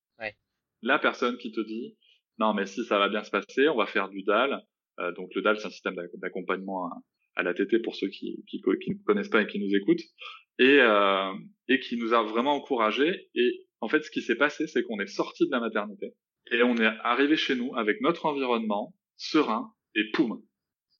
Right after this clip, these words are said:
Speaker 2: c'est parti, quoi.
Speaker 1: C'est ça.
Speaker 2: Et, et il y a vraiment ce côté-là où, euh, où je pense qu'il y a un savoir qui s'est perdu, j'en, j'en parlerai dans la partie un, mais, euh, mais il y a vraiment ce côté-là d'accompagnement.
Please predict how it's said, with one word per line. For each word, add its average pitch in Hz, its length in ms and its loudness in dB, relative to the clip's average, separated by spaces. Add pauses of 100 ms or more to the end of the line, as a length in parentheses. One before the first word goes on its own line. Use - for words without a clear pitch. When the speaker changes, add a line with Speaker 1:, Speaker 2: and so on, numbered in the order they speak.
(180)
Speaker 2:
c'est - 180 0
parti, - 260 -2
quoi. - 180 -12 (640)
Speaker 1:
C'est - 60 -20
ça. 120 100 2
Speaker 2:
Et, 113 120 6
et 113 240 2 (120)
il 113 80 -12
y 113 60 2
a 110 40 6
vraiment 135 300 2
ce - 80 -10
côté-là 127 640 2
où, 117 240 -2
euh, 92 320 2 (460)
où 110 80 -4
je - 80 -12
pense 139 160 2
qu'il 123 100 2
y 110 40 4
a - 20 2
un 107 40 0
savoir 117 420 0
qui 113 100 -10
s'est 107 160 -4
perdu, 104 340 -2
j'en, 104 220 -8 (340)
j'en 101 120 -4
parlerai 101 260 0
dans 104 100 0
la 95 120 -2
partie - 320 -6
un, 165 120 -4 (480)
mais, 113 300 2
euh, 95 560 4
mais 98 80 -4
il - 20 -2
y 101 40 2
a 101 40 2
vraiment 113 220 2
ce - 80 -8
côté-là 120 320 4
d'accompagnement. 107 680 0